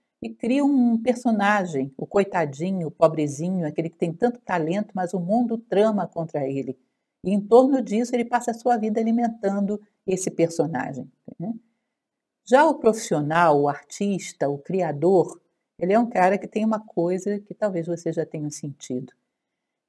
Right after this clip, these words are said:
Ele fica horrivelmente entediado da chatura da sua personalidade. Quando vem aquela forma mental de, "Não, não faz isso não, faz daqui a pouco, você merece, você trabalhou demais,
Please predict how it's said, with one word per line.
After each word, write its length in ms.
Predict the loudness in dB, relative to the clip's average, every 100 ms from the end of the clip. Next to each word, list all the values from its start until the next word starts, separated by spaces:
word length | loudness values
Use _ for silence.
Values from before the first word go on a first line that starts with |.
| -4
Ele 400 | 0 0 0 -4
fica 600 | -6 -8 -8 -8 -2 0
horrivelmente 1500 | 0 -2 -12 -8 -4 -4 -6 -4 -2 -2 -2 -4 -6 -8 -10
entediado 920 | -10 -8 -8 -6 -4 0 0 0 -2
da 140 | -6
chatura 880 | -8 -10 -12 _ _ -2 0 4 4
da 140 | 4 0
sua 480 | -4 -6 -2 -2
personalidade. 880 | -4 -8 -6 -8 -8 -6 -6 -6 -10 _ _ _ _ _ _ _ _ 4
Quando 480 | 6 6 2 0
vem 300 | 0 0 2
aquela 380 | 0 0 0 0
forma 400 | -2 0 2 2
mental 480 | -2 -6 -8 -6 -6
de, 100 | -4
"Não, 200 | -6 -6
não 100 | -8
faz 240 | -8 -6
isso 260 | -6 -8 -10
não, 300 | -6 -6 -6
faz 240 | -4 -4 -4
daqui 200 | -6 -10
a 80 | -14 -6
pouco, 460 | -2 -2 -2 -6
você 220 | -6 -6 -6
merece, 640 | -4 -2 0 0 -2 -12
você 200 | -12 -10
trabalhou 380 | -2 0 0 -2
demais, 640 | -6 -6 -6 -6 -8 -12